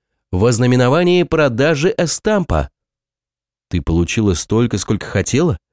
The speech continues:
"Да, но не без приключений. Паренек решил, что за такую цену имеет право на одну из поз Камасутры". "Беда мужчин в том, что они не могут спокойно посидеть на месте", процитировал Мэтью. "Вуди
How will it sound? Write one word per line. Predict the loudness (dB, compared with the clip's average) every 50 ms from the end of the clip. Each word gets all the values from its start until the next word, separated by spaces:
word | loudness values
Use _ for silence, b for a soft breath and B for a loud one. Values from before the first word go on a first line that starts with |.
| _ _ _ _ _ _ _ _ _ _ _ _ _
"Да, | -6 -2 0 2 2 2 2
но | 2 2 2 2 2 2
не | 2 2 2 2 2
без | 2 0 -2 -2
приключений. | -2 -4 -4 -2 -2 -2 -2 0 0 0 0 0 -2 -4 -8 _ _ _ _ _ _ _ _ -4
Паренек | 0 0 2 2 2 0 0
решил, | 0 0 0 0 0 0
что | 0 0 0 0
за | 0 0
такую | 0 0 0 0 0 0
цену | 0 0 0 0 2 2
имеет | 2 2 2 0 0 0
право | 0 0 2 2 2 2
на | 2 2 2 2
одну | 2 2 2 2 2 2
из | 0 -2 -6
поз | -4 -2 0 0 0 -2
Камасутры". | -4 -2 -2 -2 -2 -2 -4 -4 -4 -4 -4 -6 -6 -10 _ _ _ _ _ _ _ _ _ _ _ _ _ _ _ _ _ _ _ _ _
"Беда | -8 -4 -2 0 0 0 0 0 0 2 2
мужчин | 0 0 0 -2 -2 -2 0 0 -2
в | -2 -2 -2
том, | 0 0 0 0 -2
что | -2 -2 -2
они | 0 2 2
не | 2 2 2
могут | 2 2 2 2 0 -2 -4
спокойно | -4 -4 -4 -4 -4 -2 -2 0 0 2 2 0 0
посидеть | -2 -2 -4 -4 -4 -2 -2 -2 -2 0 -2
на | -2 0
месте", | 0 0 0 0 -2 -2 -4 -6 -6 -6 -8 _ _ _ _ _ _
процитировал | -8 -6 -4 -4 -4 -2 -2 0 0 0 0 2 2
Мэтью. | 2 0 0 -2 -4 -6 -8 -10 -10 -14 _ _ _ _ _ _ _ _ _ _ _ -2
"Вуди | 0 2 2 2 4 2 2 0